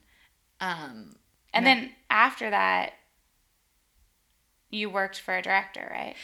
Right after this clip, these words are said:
Speaker 1: Yes. So, um, yeah, worked on set.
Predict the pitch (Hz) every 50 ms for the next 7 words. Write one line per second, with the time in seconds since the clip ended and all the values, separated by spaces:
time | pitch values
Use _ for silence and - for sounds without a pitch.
0 | - - - - 196 185 - - - - - - - - - - 254 240 226 220
1 | 214 214 208 202 202 202 196 190 185 175 - - - - _ - _ _ _ _
2 | - 202 202 196 190 185 180 175 175 175 165 160 143 - - - - - - -
3 | 190 170 - - - - 196 214 220 - 294 311 381 370 - 240 214 214 208 196
4 | 185 -